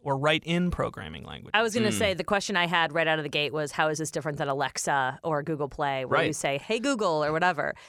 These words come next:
Speaker 2: But that was really the answer, right, David? It's like, it can take it to the next level.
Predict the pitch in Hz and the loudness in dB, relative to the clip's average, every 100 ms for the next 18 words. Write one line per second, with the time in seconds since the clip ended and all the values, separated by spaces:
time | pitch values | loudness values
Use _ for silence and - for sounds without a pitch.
0 | - - 170 175 165 160 160 147 147 165 | -10 -4 2 4 2 0 0 2 2 2
1 | 147 139 143 147 151 151 151 - - 147 | 2 -2 -2 0 0 0 -2 -6 -4 -2
2 | 139 - _ 165 170 160 - - 160 147 | -2 -8 _ -8 -4 -4 -4 -4 -2 -2
3 | 156 131 - 151 139 - | -4 -4 0 0 0 -4